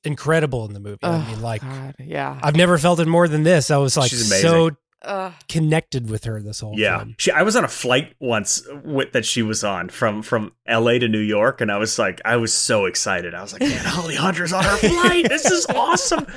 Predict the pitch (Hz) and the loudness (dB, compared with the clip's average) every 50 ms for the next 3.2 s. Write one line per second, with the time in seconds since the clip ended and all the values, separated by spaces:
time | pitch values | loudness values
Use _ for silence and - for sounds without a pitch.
0 | - - - - - - - 202 - - - 202 175 - - - 170 214 269 247 | -12 -12 -14 -14 -16 -14 -10 -6 -2 0 2 2 4 2 4 4 4 4 4 2
1 | - - - - - - 196 180 - - 160 143 170 233 285 247 - - - 127 | 0 -2 -2 0 0 2 2 2 2 2 2 4 4 4 2 0 -2 -4 -4 0
2 | 135 190 240 262 190 - - - 165 233 - - - 117 170 175 180 175 180 170 | 0 2 2 2 2 0 0 -2 -2 0 0 -2 -2 -2 -2 0 2 2 2 2
3 | - - 214 175 | 2 2 2 4